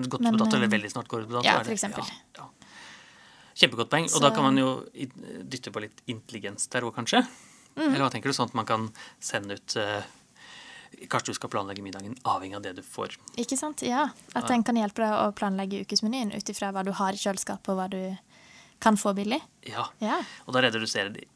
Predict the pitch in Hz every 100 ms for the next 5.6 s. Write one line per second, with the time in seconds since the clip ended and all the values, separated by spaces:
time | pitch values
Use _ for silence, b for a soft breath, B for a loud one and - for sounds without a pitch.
0 | - - 101 95 110 104 98 101 - 131
1 | 226 - - 277 254 311 - - - 127
2 | 113 113 110 - B B B B - 127
3 | 104 127 135 135 123 120 117 - 107 104
4 | 98 101 143 - - B B - 139 117
5 | 107 101 104 - 101